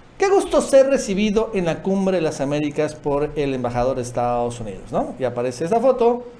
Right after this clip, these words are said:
donde, bueno, es, dice, "Cumbre de las Américas", y aparece Samuel García con Ken Salazar.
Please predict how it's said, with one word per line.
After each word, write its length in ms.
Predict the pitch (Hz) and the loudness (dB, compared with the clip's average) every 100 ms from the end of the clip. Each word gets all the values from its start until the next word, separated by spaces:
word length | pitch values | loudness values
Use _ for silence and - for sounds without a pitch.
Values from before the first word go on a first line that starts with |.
| - - - | -20 -18 -8
donde, 400 | 127 127 143 147 - | -4 -2 -2 -4 -8
bueno, 260 | 123 113 - | -6 -6 -6
es, 220 | 123 120 | -6 -6
dice, 240 | - 117 113 - - - - - | -6 -6 -8 -12 -14 -14 -10 -4
"Cumbre 200 | 131 135 | -2 0
de 60 | |
las 140 | 160 185 | 0 2
Américas", 680 | 233 262 240 202 196 196 - | 4 2 2 2 2 0 -4
y 20 | |
aparece 280 | 123 127 - | -4 -4 -4
Samuel 180 | 131 | -4
García 480 | 139 143 196 180 180 | -2 -2 -2 0 0
con 220 | 175 170 | 0 -2
Ken 260 | 160 123 120 | -2 -4 -4
Salazar. 420 | 120 110 104 - | -4 -6 -8 -12